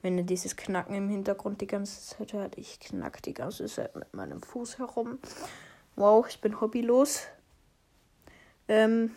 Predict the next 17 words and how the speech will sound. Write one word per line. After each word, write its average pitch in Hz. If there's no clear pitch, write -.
ihr -
müsst 214
euch 214
das 208
jetzt 208
nicht 208
mehr 190
länger 196
ertragen, 196
meine 202
Folge 214
zu 226
hören 208
und 196
deshalb, 190
oh -
Gott, -